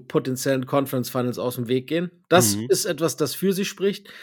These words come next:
Speaker 2: Ja.
Speaker 1: Und dadurch, dass man halt überhaupt noch nicht weiß, was im Osten passieren wird, wenn du guckst, selbst die Knicks sind nur ein Spiel jetzt mittlerweile über, überm,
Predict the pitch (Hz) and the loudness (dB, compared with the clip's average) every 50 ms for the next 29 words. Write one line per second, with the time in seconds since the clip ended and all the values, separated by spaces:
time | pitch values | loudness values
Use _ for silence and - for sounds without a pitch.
0 | - - - 104 95 95 160 165 160 123 - _ - 160 170 190 196 - 185 185 | -18 -10 -4 -2 0 2 4 4 2 0 -2 _ 4 6 8 8 8 6 6 4
1 | 180 - - 175 170 160 160 156 - 143 139 143 156 185 180 175 165 160 139 143 | 2 2 4 2 4 4 4 2 2 0 0 2 4 4 4 2 0 0 2 2
2 | 147 151 160 131 143 151 143 - 151 139 - 151 131 - - 131 - 135 127 - | 4 4 4 2 2 0 0 0 -2 0 0 0 0 -2 -4 -6 -6 -4 0 4
3 | 175 175 151 147 135 123 135 139 143 131 - 185 180 180 - - 180 185 180 - | 4 4 4 2 0 0 0 0 0 2 4 2 2 2 4 4 4 4 4 2
4 | - 151 147 160 185 202 - - - - - _ _ _ - - 156 156 156 156 | 0 2 4 6 6 6 6 2 -6 -10 -12 _ _ _ -8 -2 0 4 6 6
5 | 147 - 147 165 180 175 170 - - - 175 175 160 143 135 127 - - - 135 | 6 6 6 6 6 4 4 0 -2 2 4 4 6 6 4 2 0 -2 -8 -6
6 | - - 131 127 123 127 131 135 131 139 139 139 165 151 151 147 139 135 - 151 | -4 -2 -2 0 0 2 2 2 0 0 -2 -2 0 4 6 6 6 6 4 2
7 | 135 143 131 131 131 123 110 | 2 2 2 2 0 -2 -4